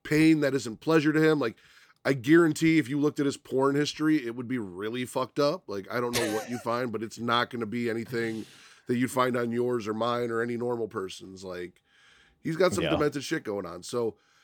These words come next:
Speaker 1: putting him in this kind of match where he can, A, hurt himself, because I, I feel like that's a thing he enjoys, but also hurt somebody else, it's always gonna be entertaining. He's gonna jump on shit, fall off shit,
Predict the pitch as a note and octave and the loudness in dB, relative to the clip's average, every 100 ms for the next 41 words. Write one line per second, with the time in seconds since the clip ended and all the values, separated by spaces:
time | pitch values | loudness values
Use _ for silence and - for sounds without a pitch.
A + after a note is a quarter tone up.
0 | _ _ F#3 G3 F3+ F3+ D#3 D#3 D#3+ D#3 | _ _ 6 6 6 6 4 0 0 0
1 | C3+ C3+ C#3+ - B2+ C3+ C3+ B2+ C3 F3 | 2 0 0 -2 -4 -4 -6 -8 2 2
2 | D3+ B2 C#3+ A#2+ B2+ A#2 - B2 D3 - | 4 0 -2 -4 -8 -6 -2 0 -2 -6
3 | A2+ A2+ A2+ G#2+ F#2+ G#2+ - B2 A2 G#2 | -12 -4 -4 -4 -6 -10 -6 -6 -4 -6
4 | - G#2+ - G2 G#2+ G#2 G2+ G2 F#2+ G2+ | -6 -6 -6 -10 -8 -8 -8 -8 -8 -8
5 | - _ _ _ _ _ C3+ D3+ C#3+ C3 | -12 _ _ _ _ _ 4 4 4 0
6 | C3+ - C3 A#2+ A#2+ A#2 C#3 - C3 B2+ | -2 -2 -6 -4 -2 -2 -2 -6 -14 -6
7 | F3+ G#3 C#3 B2 G#2+ G2+ E2+ A#2+ A#2+ G2 | 2 2 2 -2 -6 -6 -6 -4 -2 -4
8 | A#2 B2 B2+ G#2 B2 A#2+ B2 B2+ - C3 | -8 -6 -8 -6 -6 -2 -2 -2 -4 -6
9 | A#2+ - G#2+ A#2+ A#2 A#2 - B2 B2 A#2+ | -6 -6 -2 -2 -2 -4 -6 -4 -2 -2